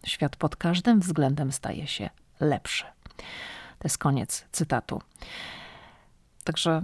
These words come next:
no, cel Michelle Obama obrała sobie jak najbardziej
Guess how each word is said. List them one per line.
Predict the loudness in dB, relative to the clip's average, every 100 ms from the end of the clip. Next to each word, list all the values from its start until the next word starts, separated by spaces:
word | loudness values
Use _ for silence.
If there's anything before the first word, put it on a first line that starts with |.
| -4 2
no, | 4 4 0 _ _ _
cel | 2 6 6 6
Michelle | 4 4 4 4
Obama | 6 6 6 2
obrała | 2 4 6 4
sobie | 2 0 0 0 -2 -6 -12 _ _
jak | 2 4
najbardziej | 2 4 2 2 0 -2